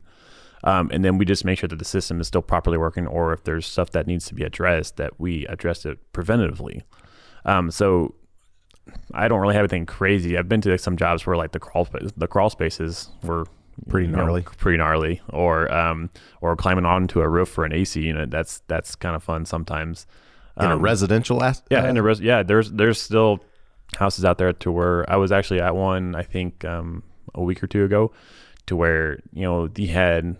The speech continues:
Speaker 1: his furnace was in his attic, and, you know, that's, that's pretty common in
Speaker 2: Sure.
Speaker 1: Utah.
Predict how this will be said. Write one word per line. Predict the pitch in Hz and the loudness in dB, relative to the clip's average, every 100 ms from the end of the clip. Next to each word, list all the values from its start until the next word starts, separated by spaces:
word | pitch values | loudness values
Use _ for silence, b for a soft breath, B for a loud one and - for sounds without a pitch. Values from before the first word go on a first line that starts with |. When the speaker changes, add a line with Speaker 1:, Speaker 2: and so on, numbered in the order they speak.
| - | -6
Speaker 1:
his | 90 - | -6 -2
furnace | 98 98 92 | 0 0 0
was | 90 | -2
in | 90 | 0
his | 87 82 | -2 -2
attic, | 90 87 80 - - - | -2 0 -2 -6 -14 -12
and, | 95 90 | -6 -4
you | 92 | 0
know, | |
that's, | 90 104 - | 0 0 0
that's | 104 | -2
pretty | - 90 76 | 0 -2 -2
common | 82 78 82 | -4 -4 -4
in | 82 | -2
Speaker 2:
Sure. | 82 80 | -2 0
Speaker 1:
Utah. | 87 82 | 0 -2